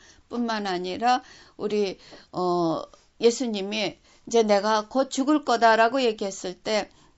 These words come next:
전, 저희들은 너희들이 다 흩어지리라 얘기했을 때 "나는 죽기까지 따라오리니." 하고 고백했지요.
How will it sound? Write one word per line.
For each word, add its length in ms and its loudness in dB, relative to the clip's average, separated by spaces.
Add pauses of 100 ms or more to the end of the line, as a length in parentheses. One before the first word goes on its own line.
(100)
전, 340 -6 (200)
저희들은 520 2
너희들이 440 0
다 180 0
흩어지리라 800 -4
얘기했을 540 -8
때 280 -8 (560)
"나는 480 -2 (760)
죽기까지 760 0
따라오리니." 1000 -2
하고 340 -4
고백했지요. 1200 -6